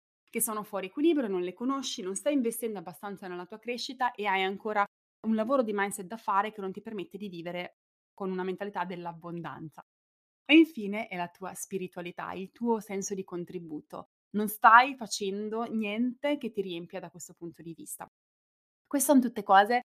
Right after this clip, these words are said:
sulle quali insieme andremo a lavorare durante il mio percorso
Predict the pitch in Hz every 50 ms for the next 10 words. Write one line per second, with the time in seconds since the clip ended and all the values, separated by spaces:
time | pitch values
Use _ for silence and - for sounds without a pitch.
0 | _ - - - 226 220 220 - 214 214 233 247 247 233 - - 220 202 196 202
1 | 202 208 202 _ _ _ _ - 196 196 190 208 214 208 196 185 180 - 175 180
2 | 175 175 180 185 175 175 175 175 180 214 226 - _ _ _ _ - 214 196 196
3 | 202 190 190 190 - 208 - - 185 175 170 - - 220 226